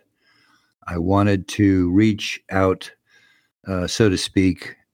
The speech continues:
uh, in a digital <laughs> format and shake your shoulders and say, "This is serious stuff." It can impact not only your job and your career, but it can in-, impact your security clearance if you have one. It can impact,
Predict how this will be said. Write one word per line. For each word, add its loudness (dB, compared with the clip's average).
uh, -8
in -4
a 0
digital 2
<laughs> -8
format 2
and -2
shake 0
your 4
shoulders 2
and 0
say, 2
"This 0
is 0
serious 0
stuff." 0
It -4
can -2
impact 0
not 2
only 2
your 2
job 2
and -2
your -4
career, 2
but -4
it -8
can -4
in-, -4
impact -2
your -2
security 0
clearance 0
if -6
you -2
have 2
one. 0
It -10
can 0
impact, 0